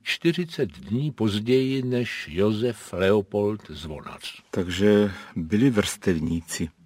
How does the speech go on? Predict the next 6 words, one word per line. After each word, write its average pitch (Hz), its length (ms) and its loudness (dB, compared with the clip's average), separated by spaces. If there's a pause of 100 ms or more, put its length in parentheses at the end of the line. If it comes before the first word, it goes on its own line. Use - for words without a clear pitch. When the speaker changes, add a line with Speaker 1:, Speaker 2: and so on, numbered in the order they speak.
(240)
Speaker 2:
Bedřich 95 480 2
Smetana 110 720 2 (120)
a 104 80 -6
Josef 92 460 0
Leopold 92 540 0
Zvonař. 82 600 -2